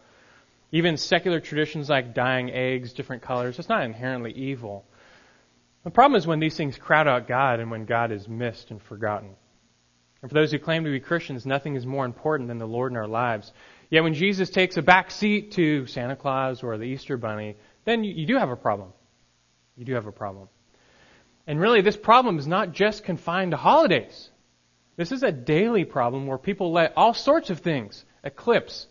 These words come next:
the place of the Lord in their life. Again, holidays actually aren't that special to us as Christians because we are to remember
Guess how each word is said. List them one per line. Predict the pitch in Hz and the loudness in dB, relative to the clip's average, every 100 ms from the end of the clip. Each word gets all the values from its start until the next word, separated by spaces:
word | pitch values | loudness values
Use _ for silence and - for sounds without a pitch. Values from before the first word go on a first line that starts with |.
| _ _ | _ _
the | - | -10
place | - 170 165 - | 0 2 0 -4
of | 135 | -8
the | 131 | -4
Lord | 139 143 | -2 -2
in | |
their | 127 113 | -4 -4
life. | 113 107 95 - _ _ _ _ _ _ _ _ _ _ _ _ - _ | -4 -4 -8 -20 _ _ _ _ _ _ _ _ _ _ _ _ -20 _
Again, | 147 147 | -4 0
holidays | 156 240 208 160 139 | 4 6 6 4 4
actually | 160 196 - 175 | 4 4 0 -4
aren't | 175 175 - | -2 -2 0
that | 156 151 - | 0 0 -2
special | - 185 175 | -4 -4 -4
to | - 139 | -4 -6
us | 123 | -4
as | 120 | -10
Christians | - 220 226 160 135 | -4 -2 -2 -4 -10
because | - 127 127 127 | -10 -8 -8 -6
we | 147 | -2
are | 139 | -4
to | - 147 123 | -4 -6 -4
remember | 117 120 123 135 131 127 | -4 -2 -4 -2 -2 -4